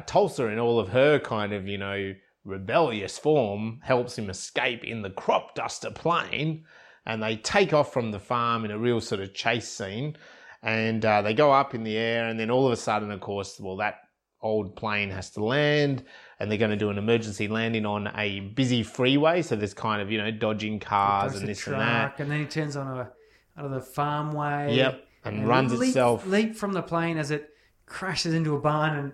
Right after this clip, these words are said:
Speaker 2: explodes furiously.
Speaker 1: It's a, it's a Michael Bay <laughs> explosion, isn't it?
Speaker 2: I
Speaker 1: It was
Speaker 2: was,
Speaker 1: like,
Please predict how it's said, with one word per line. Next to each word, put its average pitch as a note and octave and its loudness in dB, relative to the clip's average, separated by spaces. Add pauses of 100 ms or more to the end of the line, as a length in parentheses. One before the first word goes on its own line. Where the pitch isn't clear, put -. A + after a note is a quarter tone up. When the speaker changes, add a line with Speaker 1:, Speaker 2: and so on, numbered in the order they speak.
Speaker 2:
explodes - -2
furiously. F3+ 0 (140)
Speaker 1:
It's D3+ 2
a, F3+ 6
it's E3 -2
a D#3 4 (160)
Michael D3 2
Bay C3+ 4
<laughs> - -2
explosion, C#3+ 0
isn't D#3+ 2
it? - -8
Speaker 2:
I E3+ 4
Speaker 1:
It - 6
was A#3+ 6
Speaker 2:
was, - 0
Speaker 1:
like, C3+ 0